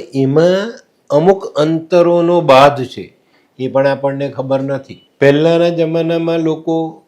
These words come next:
કૂવો, નદી, તળાવ અને પોતાનો જે સહાયક માનતા હતા એ પાણીનો ઉપયોગ થતો હતો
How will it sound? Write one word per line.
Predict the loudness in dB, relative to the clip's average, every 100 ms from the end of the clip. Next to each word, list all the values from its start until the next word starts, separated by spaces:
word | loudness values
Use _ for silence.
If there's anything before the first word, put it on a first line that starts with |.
| _
કૂવો, | -2 0 2 0
નદી, | 0 -2 -2 -4
તળાવ | -2 2 4 6 4 2 -2 _ _ _ _ _ _ _ _
અને | 0 2 0 -2 -4 -12 _ _ _ _ _ _ _
પોતાનો | -4 -2 -2 0 0 0 -4
જે | -8 -6 -4 -4 -6 -10 _ _ _ _ _ _ _ -4
સહાયક | 0 4 6 4 2
માનતા | -2 -2 0 2
હતા | 2 -2 -10 -16 _ _ _ -8
એ | -6
પાણીનો | -2 -2 -2 -2 -2
ઉપયોગ | -2 -4 -4 -4 -4
થતો | -6 -6 -4 -8
હતો | -6 -10 -12